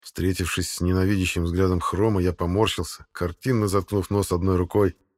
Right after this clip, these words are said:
а второй начал отмахиваться, словно отгонял неприятный запах. В отряде зазвучали смешки, от которых лицо первогодка залило красным. Интересно, что он задумал.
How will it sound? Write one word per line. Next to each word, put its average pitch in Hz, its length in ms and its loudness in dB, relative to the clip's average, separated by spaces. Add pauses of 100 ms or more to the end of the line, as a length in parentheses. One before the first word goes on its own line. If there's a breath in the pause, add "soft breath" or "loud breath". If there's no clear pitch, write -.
(300)
а 85 120 -8
второй 95 360 2
начал 101 280 2
отмахиваться, 95 680 2
словно 92 300 0
отгонял 98 340 2
неприятный 95 520 0
запах. 95 420 0 (960)
В 78 100 -6
отряде 87 380 0
зазвучали 87 460 2
смешки, 90 460 0
от 104 140 4
которых 101 420 2
лицо 101 280 0
первогодка 104 600 2
залило 104 400 4
красным. 92 560 0 (680)
Интересно, 92 580 0
что 95 220 -4
он 104 120 2
задумал. 110 420 0